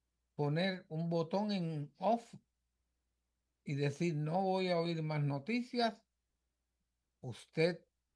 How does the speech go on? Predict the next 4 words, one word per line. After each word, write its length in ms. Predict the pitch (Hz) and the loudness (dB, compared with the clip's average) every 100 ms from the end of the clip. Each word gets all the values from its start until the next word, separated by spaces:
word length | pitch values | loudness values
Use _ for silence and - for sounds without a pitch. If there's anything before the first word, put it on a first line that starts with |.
| _ - | _ -6
arregla 560 | 135 - 139 139 143 | -4 -2 -2 0 -2
su 560 | 135 - - 131 - - _ _ - | -4 -10 -6 -4 -4 -10 _ _ -6
condición 720 | 127 123 113 - 127 131 147 - | -4 -2 -4 -2 0 0 -4 -4
emocional. 640 | 131 120 - 110 101 95 | -4 -4 -6 -8 -8 -14